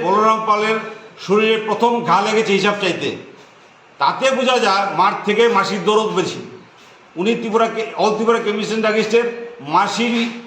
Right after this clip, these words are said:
ভূমিকা সেদিন পালন করেছেন এবং উনি তখন বলেছেন সেদিন যে আমাদের পায়ে মাটি নেই।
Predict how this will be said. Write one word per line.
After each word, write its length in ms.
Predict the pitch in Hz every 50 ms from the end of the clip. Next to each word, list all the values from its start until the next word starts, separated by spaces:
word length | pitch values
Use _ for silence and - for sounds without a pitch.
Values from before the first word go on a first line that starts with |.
| - -
ভূমিকা 320 | 160 214 220 220 226 233 233
সেদিন 340 | - 196 196 196 208 196 - - - - - - -
পালন 240 | 175 196 208 208 196
করেছেন 340 | 165 185 165 - - 120 95 - - - - - - - -
এবং 180 | 170 202 202
উনি 140 | 220 226 226
তখন 320 | - 233 240 214 240 226 202
বলেছেন 340 | 220 226 233 233 247 240
সেদিন 360 | 202 208 226 180 208 214 208 160
যে 140 | 185 196
আমাদের 380 | - - 170 185 202 208 214 220 214 214
পায়ে 400 | 208 208 214 220 220 214 208 -
মাটি 240 | 156 185 190 196 185
নেই। 160 | 151 131 107